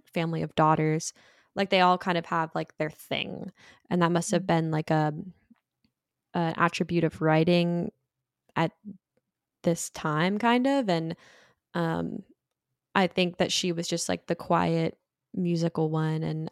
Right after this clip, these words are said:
Speaker 1: I, I, I think her character, like, yes, was a side character, um, because clearly, like, we didn't get to see the arc of her story, but I also
Speaker 2: Mm-hmm.
Speaker 1: think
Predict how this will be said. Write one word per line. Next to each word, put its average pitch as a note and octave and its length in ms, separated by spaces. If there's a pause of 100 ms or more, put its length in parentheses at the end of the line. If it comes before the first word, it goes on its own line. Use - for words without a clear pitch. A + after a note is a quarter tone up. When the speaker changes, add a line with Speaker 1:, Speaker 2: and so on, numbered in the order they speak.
Speaker 1:
I, D4 160 (100)
I, B4+ 220 (480)
I B3 80
think D#4+ 280 (520)
her B3 220
character, A3 600
like, F#3+ 320 (1200)
yes, G3 380
was G3+ 120
a G3 60
side E3+ 340
character, D4 600 (640)
um, F#3 440 (640)
because G3+ 340
clearly, F3+ 420
like, F3 140
we F#3 80
didn't E3+ 120
get F3 40
to F3+ 60
see - 140
the F3+ 140
arc F#3 180
of F3 100
her F3+ 100
story, F#3 420
but G#3 180
I G3 100
also G#3 300
Speaker 2:
Mm-hmm. - 20
Speaker 1:
think A#3 260